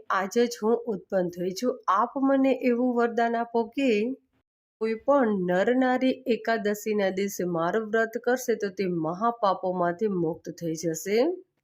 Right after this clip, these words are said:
આજની એકાદશીના દિવસે જે કોઈ પણ વ્યક્તિ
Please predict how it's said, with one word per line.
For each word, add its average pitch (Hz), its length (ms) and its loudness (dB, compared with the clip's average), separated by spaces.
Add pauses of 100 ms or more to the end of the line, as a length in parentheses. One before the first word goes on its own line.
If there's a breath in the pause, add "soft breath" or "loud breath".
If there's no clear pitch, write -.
(260)
આજની 240 540 2
એકાદશીના 226 840 0
દિવસે 220 220 0 (160)
જે 208 220 0 (100)
કોઈ 220 200 2
પણ 202 280 0
વ્યક્તિ 196 320 -4